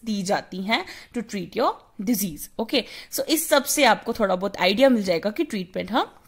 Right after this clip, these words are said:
कैसे करते हैं। तो आपको भी पता है जब आप कभी बीमार पड़े होगे तो क्या होता है, सबसे पहले डॉक्टर, डॉक्टर को कंसल्ट करते हैं। क्लियर?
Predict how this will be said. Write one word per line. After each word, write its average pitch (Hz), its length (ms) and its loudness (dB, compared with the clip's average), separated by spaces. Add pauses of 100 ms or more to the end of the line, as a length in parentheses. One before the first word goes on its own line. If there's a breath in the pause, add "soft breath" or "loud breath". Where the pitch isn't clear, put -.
कैसे 196 320 0
करते 165 320 -14
हैं। 185 200 -12 (400 loud breath)
तो 254 80 4
आपको 233 380 6
भी 285 100 4
पता 254 220 4
है 247 160 4
जब 233 160 4
आप 226 160 6
कभी 226 200 -4
बीमार 208 360 4
पड़े 208 220 2
होगे 202 200 0
तो 226 100 -2
क्या 220 160 2
होता 165 220 0
है, - 100 -10 (280 loud breath)
सबसे 220 260 -2
पहले 220 240 4
डॉक्टर, 214 400 4 (160)
डॉक्टर 202 340 4
को 247 120 0
कंसल्ट 247 420 4
करते 233 300 0
हैं। 247 280 -4
क्लियर? 254 260 2